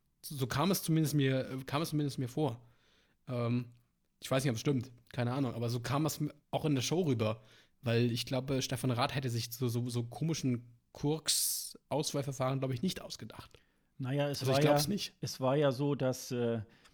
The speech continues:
Speaker 2: die Sendung ging ja los und es, sie, das Opening war dann diese Musik von T V Total, ne?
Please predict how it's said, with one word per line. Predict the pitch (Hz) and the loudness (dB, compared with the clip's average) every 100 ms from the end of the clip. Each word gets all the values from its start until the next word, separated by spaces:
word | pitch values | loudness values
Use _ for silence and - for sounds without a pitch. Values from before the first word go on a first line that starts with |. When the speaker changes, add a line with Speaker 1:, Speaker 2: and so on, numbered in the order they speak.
| _ _ | _ _
Speaker 2:
die | 180 131 | -6 -2
Sendung | 117 135 143 | 2 4 4
ging | 127 139 | 4 2
ja | 127 | 2
los | 113 117 147 190 - | 2 0 0 -2 -4
und | 139 135 | -2 -2
es, | 127 - - - | -4 -10 -16 -12
sie, | 113 127 - | -6 -6 -6
das | - - - | -6 -6 -2
Opening | 156 165 156 143 | -2 0 2 2
war | 131 139 | 2 2
dann | 135 131 | 4 2
diese | 135 127 | 0 0
Musik | 127 131 135 143 | 2 2 0 -4
von | - 131 | -2 -2
T | 135 | -2
V | 120 127 | -4 -4
Total, | 127 120 143 135 101 | -4 -4 -2 0 0
ne? | 117 | 0